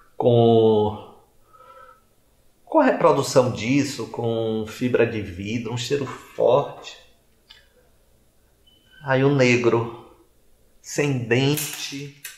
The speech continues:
sem dente algum na boca, suado e exposto àquilo, eu pensei, "Meu Deus, ele está assim por uma cadeia."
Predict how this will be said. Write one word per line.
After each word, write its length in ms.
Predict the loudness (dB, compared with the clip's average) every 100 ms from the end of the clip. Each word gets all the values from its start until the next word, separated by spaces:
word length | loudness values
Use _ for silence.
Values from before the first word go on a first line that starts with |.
| _
sem 400 | -16 -14 -14 -12
dente 360 | -12 -12 -12
algum 320 | -14 -12 -14
na 100 | -14
boca, 720 | -16 -18 -12 -12 -12 -16 -20 -20 _ _ _ _ _ _ _ _ _ _ _ _ _ _ _
suado 1120 | -20 -10 -2 2 2 2 0 -2 -8 -12 -10 -4
e 100 | -4
exposto 640 | -4 -10 -6 -4 -2 2
àquilo, 720 | 2 0 -8 -6 -6 -10 -14 -20 -20 _
eu 160 | -2 0
pensei, 360 | -2 -4 -6
"Meu 160 | -4 -4
Deus, 480 | -4 -4 -4 -8 -18 _ _ _ _ _ _ _ _ _ _ _ _ _ _ _ _ _ _ _ _ _ _ _ _ _ _ _ _ _ _ _ _ _
ele 840 | -2 0 0 0 0 -2 -6 -16 -20 _ _ _ _ _ _ _ _ -10
está 280 | -8 -2 -2
assim 260 | -2 -10
por 180 | -6 -4
uma 220 | -4 -4
cadeia." 680 | -4 -4 -4 -6 -6 -10 -14